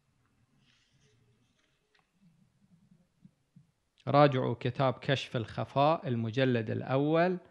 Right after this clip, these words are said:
صفحة مئتين وستة وعشرين، وغيره من الكتب، وغيره من الكتب. يقول: "إنما الأسود بشر ممن خلق"،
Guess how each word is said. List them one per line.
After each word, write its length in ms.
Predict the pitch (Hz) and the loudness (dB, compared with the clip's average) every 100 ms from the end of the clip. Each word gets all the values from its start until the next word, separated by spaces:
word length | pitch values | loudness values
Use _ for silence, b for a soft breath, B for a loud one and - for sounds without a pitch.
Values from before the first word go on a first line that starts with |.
| - _ - | -20 _ -20
صفحة 540 | - 156 151 - 123 | 2 4 4 -2 -4
مئتين 500 | 120 117 - 139 120 | -2 -2 -2 0 0
وستة 500 | 113 - 151 - - | -2 -2 -4 0 0
وعشرين، 640 | 170 135 123 - 123 120 117 | 2 2 -2 -2 0 0 4
وغيره 600 | 135 147 185 156 135 131 | 8 12 12 10 6 4
من 160 | 120 | 4
الكتب، 480 | 113 110 - 107 117 | 2 0 -6 -10 -10
وغيره 720 | 110 117 127 151 135 117 117 | -4 2 6 8 8 4 2
من 160 | 110 110 | -2 -4
الكتب. 560 | 104 - 110 - 123 - _ - - 139 | -8 -12 -18 -16 -18 -20 _ -20 -4 2
يقول: 300 | 151 202 165 | 6 8 8
"إنما 540 | 196 202 175 147 139 | 8 8 8 8 8
الأسود 640 | 127 127 123 - 135 123 113 _ - | 8 8 4 6 8 8 6 _ 2
بشر 440 | 143 240 247 254 | 8 8 8 6
ممن 460 | 240 226 220 208 196 | 6 2 0 0 -2
خلق"، 380 | - 170 160 | -2 -4 -4